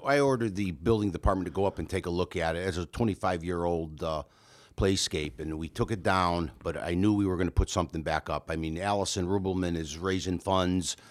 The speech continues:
I think she's up to thirty-something thousand dollars. And then Larry Janeski came in and volunteered, and now we need volunteers from all over the valley to come in and help us rebuild that.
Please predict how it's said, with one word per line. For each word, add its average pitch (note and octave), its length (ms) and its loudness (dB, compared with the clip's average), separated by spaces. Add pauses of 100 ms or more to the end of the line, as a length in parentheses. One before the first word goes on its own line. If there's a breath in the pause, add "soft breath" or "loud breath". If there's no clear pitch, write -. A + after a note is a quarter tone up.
(160 loud breath)
I F2 100 0
think G2+ 180 0
she's F2+ 220 -6
up G2+ 160 0
to G2+ 60 -2
thirty-something F2+ 680 -2
thousand E2+ 360 -2
dollars. E2+ 400 -2
And D#2+ 100 -8
then E2 120 -4
Larry G#2 260 2
Janeski F#2+ 480 -2
came F#2+ 240 -2
in G2 200 0
and E2+ 260 -4 (240 loud breath)
volunteered, G2 720 0 (380 loud breath)
and F2 240 0
now G#2+ 160 4
we G#2+ 120 2
need G#2+ 200 2
volunteers G#2 560 0
from F2+ 440 -2
all A#2+ 280 4
over A2 180 0
the F#2+ 140 0
valley F2 580 2
to E2+ 80 -10
come F#2+ 240 -2
in F#2+ 160 2
and E2 80 -2
help F#2+ 280 -4
us F#2 240 -2
rebuild F#2 500 0
that. D2 240 -6